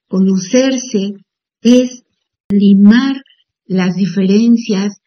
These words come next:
acercarse, y eso, si algo promueve, es la paz, el diálogo, la cultura, el arte, la lectura, es el mejor abrigo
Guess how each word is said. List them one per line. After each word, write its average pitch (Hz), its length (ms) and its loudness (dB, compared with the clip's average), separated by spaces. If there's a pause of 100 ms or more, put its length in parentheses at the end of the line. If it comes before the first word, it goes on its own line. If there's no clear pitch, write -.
(160)
acercarse, 196 1080 -4 (420)
y 190 300 0
eso, 262 300 -6 (500)
si 185 280 -4
algo 233 340 -2
promueve, 202 720 0 (400)
es 220 240 -6
la 180 140 -4
paz, 220 440 -10 (680)
el 170 240 2
diálogo, 185 840 -2 (280)
la 170 180 -2
cultura, 180 840 -4 (640)
el 170 140 2
arte, 170 600 -2 (800)
la 165 120 -2
lectura, 175 760 -4 (920)
es 233 560 0
el 185 180 2
mejor 202 400 0
abrigo 202 600 0